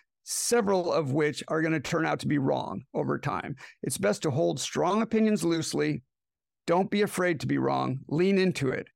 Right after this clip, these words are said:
Learn as much as you can and keep this conversation going. I'll end with this.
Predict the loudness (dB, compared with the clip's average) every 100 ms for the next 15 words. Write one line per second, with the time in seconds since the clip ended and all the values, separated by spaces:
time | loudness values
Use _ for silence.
0 | _ _ _ -2 2 4 4 0 0 0
1 | 0 0 0 -2 0 0 0 -2 -4 -4
2 | -4 -4 -6 -2 -4 0 0 0 0 -2
3 | 0 0 0 0 -2 -4 -8 -12 _ _
4 | _ _ _ _ _ _ _ _ _ _
5 | -2 0 0 0 -2 -4 -4 -12